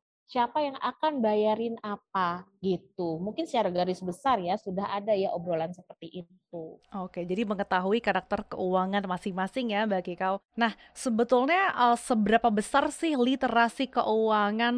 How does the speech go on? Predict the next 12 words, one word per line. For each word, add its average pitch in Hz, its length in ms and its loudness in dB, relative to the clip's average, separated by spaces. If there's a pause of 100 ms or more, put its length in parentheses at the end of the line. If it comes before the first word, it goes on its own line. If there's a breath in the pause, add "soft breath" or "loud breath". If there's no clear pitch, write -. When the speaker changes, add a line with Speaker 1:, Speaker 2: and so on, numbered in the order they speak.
(100)
Speaker 2:
sebelum, 202 800 0
eee, 196 80 -2
menikah 202 400 0
ini 220 320 -2
berdampak 214 880 0
nih 202 80 -2
terhadap 190 480 2
nantinya 220 640 -2
keuangan 196 800 -2
atau 208 240 0
mungkin 214 320 -2
cara 226 160 0